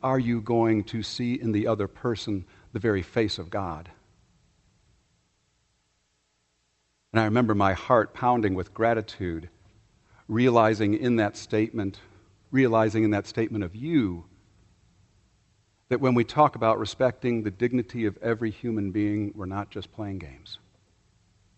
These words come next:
I see people eating dinner in the parish hall with women who are in transition in their lives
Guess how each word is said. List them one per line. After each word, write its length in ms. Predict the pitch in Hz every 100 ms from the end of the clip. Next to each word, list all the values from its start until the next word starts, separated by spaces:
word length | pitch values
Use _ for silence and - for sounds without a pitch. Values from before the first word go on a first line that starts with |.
| _ _ _ _ _ _ _ _ _ _ _ _ _ _ _ _ _ _ _ _ _ _ _ _ _ _ _ _ _ _ _ _ _ _ _ _ _ _ _ _ -
I 80 | 113
see 400 | - 147 139 123
people 360 | 151 151 127
eating 300 | 127 131 123
dinner 260 | 113 131 123
in 80 | 110
the 60 |
parish 400 | 110 135 127 117
hall 380 | 123 110 101 98
with 200 | 110 107
women 280 | 127 120 113
who 120 | 110
are 40 | 110
in 100 | 98
transition 600 | - 113 101 104 - 117
in 120 | 104
their 100 | 95
lives 580 | 92 104 104 95 92